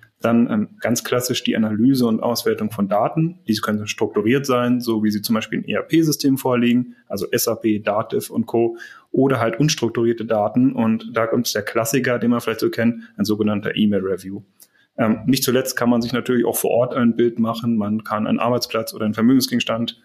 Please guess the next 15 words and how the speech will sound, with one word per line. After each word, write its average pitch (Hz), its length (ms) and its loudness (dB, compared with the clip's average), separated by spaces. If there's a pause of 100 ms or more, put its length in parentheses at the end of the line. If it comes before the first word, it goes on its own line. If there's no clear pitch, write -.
(140)
sich - 240 -2
angucken. 135 640 0 (180)
Und 135 320 0
der 117 100 2
Klassiker, 123 720 0
wie 113 60 0
in 113 120 2
allen 117 200 0
anderen 113 280 -2
Prüfungsbereichen 113 1080 -2
auch, 107 380 -4
die 107 100 -4
Sichtung 107 380 -4
von 107 160 -4
Dokumenten. 95 540 -6